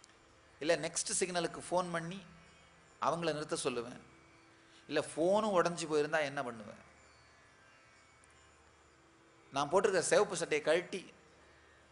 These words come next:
கொடி மாதிரி அசைப்பேன்." "இல்ல, ஒருவேளை அன்னைக்கு நீ சிகப்பு சட்டை போடாம இருந்தா என்ன பண்ணுவ?" "அக்கம் பக்கத்துலயாவது ஏதாவது ஒரு சிகப்பு துணியை கடன் வாங்கிட்டு வந்து கொடியை மாதிரி அசைச்சு அந்த ட்ரெயினை நிறுத்துவேன்."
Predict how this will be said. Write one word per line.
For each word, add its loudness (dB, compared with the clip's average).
கொடி 2
மாதிரி 4
அசைப்பேன்." -4
"இல்ல, 2
ஒருவேளை 8
அன்னைக்கு -2
நீ -10
சிகப்பு -6
சட்டை -2
போடாம 2
இருந்தா -2
என்ன -4
பண்ணுவ?" -10
"அக்கம் 0
பக்கத்துலயாவது 4
ஏதாவது 6
ஒரு 4
சிகப்பு -2
துணியை -6
கடன் 2
வாங்கிட்டு -2
வந்து -6
கொடியை -2
மாதிரி 0
அசைச்சு -4
அந்த -10
ட்ரெயினை -4
நிறுத்துவேன்." -6